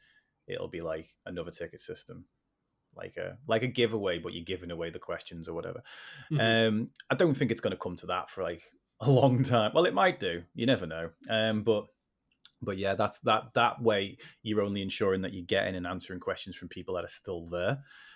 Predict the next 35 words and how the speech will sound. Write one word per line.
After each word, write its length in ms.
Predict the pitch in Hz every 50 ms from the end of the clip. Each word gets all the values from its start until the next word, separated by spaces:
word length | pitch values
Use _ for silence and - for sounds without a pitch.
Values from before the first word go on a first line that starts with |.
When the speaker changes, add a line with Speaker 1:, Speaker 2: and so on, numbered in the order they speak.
| - _ -
Speaker 2:
Yeah. 100 | 151 131
Speaker 1:
Because 440 | 120 110 104 92 90 - - - - _ _ _ _ -
again, 360 | 95 87 95 90 92 90 92
there's 140 | 90 87 -
been 160 | - 98 92
a 100 | 90 82 - _ -
bunch 260 | 98 95 90 - -
of 100 | - -
times 380 | - 98 90 87 90 87 -
where 260 | 90 85 85 85 - 92
I'll 140 | 95 90
be 120 | 87 95 87
halfway 360 | - 92 90 90 - 101 92
through 220 | - - 98 90
a 40 | 87
question 540 | - - 90 87 87 - - 98 87 82 82 - 92
and 140 | 90 87
then 220 | 85 82 85 85 85 _ - - - - - _ _ _
I'll, 240 | - 95 90 - - -
like, 240 | 95 87 85 -
someone 300 | - - 95 90 87 90
will 80 | 90 85
be 100 | 87 92
like, 240 | 87 82 85 87 -
one 140 | 101 98 92
of 100 | 87 95
my 80 | 90
mods 580 | 85 90 90 90 90 101 95 - - - - - _
will, 240 | - 98 87 87 87 - - - - _ _ _ _ _ _ _ -
<laughs> 140 | 131 123 135
one 160 | 143 139 147
of 60 | 131
my 100 | 135 123
mods 360 | 117 113 110 107 110 - -
will 120 | 127 107